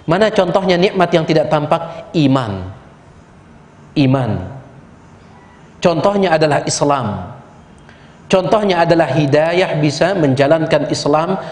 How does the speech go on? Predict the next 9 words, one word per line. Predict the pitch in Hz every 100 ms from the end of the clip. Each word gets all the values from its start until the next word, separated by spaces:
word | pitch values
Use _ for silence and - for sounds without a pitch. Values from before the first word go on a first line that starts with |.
| -
sesuai | 160 - 165
dengan | 151 143
sunnah | 135 175 151 131
Rasulullah | 127 156 135 123 131
sallallahu | 131 131 120 120
alaihi | 113
wasallam. | 110 104 101 - - - - - - -
Demi | - 156 185
Allah, | 196 151 135 -